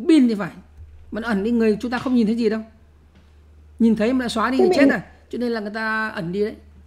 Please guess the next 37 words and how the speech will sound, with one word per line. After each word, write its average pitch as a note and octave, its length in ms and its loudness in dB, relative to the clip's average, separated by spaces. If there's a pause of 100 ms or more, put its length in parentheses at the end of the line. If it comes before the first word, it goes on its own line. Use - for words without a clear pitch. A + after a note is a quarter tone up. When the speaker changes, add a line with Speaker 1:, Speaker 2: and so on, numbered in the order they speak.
(680)
Speaker 1:
Để A3 140 -2
cái C4 100 -6
này, B3 120 -2
cái A3+ 120 -4
này, B3 160 0
cái A3+ 80 -6
này B3 140 -2
các C#4+ 100 0
bạn A#3+ 240 0
muốn B3+ 100 0
tìm B3 100 0
hiểu, A#3 120 2
các A#3 100 -4
bạn A3+ 160 -4
hỏi F3+ 200 -6
thì G#3+ 160 -2
Hải, F#3 360 0
thì G#3 60 -8
Hải F#3 220 -4
là E3 80 -6
người F#3 300 -2
rất C#4 140 -8
thạo - 180 0
cái A#3 80 -8
này, A3 120 -6
thì G3+ 80 -8
Hải E3+ 260 -10
sẽ, - 140 -12
sẽ, A3 380 -10
sẽ - 60 -14 (120)
trả F#3+ 100 -12
lời F3+ 120 -6
các F3+ 100 -12
bạn G#3 200 -12
phần F#3 100 -10
này F3 120 -10 (440)
nhé. A#3 140 -4